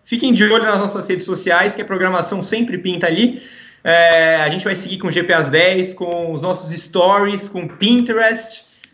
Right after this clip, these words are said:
Paddock G P. É, tá cada vez mais bombado junto com o briefing, pegando fogo com a temporada da Fórmula um, tem esse fim de semana de novo.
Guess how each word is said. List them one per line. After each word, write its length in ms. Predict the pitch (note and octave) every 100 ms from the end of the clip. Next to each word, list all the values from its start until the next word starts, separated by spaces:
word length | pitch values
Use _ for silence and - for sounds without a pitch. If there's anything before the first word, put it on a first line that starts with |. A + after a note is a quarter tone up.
| _ _
Paddock 340 | B3 A3+ G#3
G 140 | D#3 E3
P. 600 | E3+ F3+ A#3 - - - -
É, 180 | D3+
tá 280 | D#3 - F3
cada 260 | F#3 F#3 F3
vez 240 | F3+ G#3+
mais 240 | G#3 F#3+ C#3+
bombado 800 | F#3 A#3+ E3+ E3+ G#3 G#3 G#3+ E3
junto 300 | G3 A#3 G#3
com 120 | G3
o 40 |
briefing, 640 | D3 E3 A3 - A3+ A#3 - _ _
pegando 440 | F#3 D#3+ A3 A3+
fogo 340 | - F#3 G#3 G3+
com 60 |
a 80 | F3+
temporada 400 | F#3 F3+ F3 E3+
da 60 | D#3
Fórmula 340 | E3+ E3 C#3+
um, 160 | D#3+ G3
tem 260 | - F#3
esse 100 | F3
fim 80 | E3
de 60 | D#3
semana 260 | D#3 D3+
de 100 | D#3
novo. 380 | F#3+ F#3+ G#3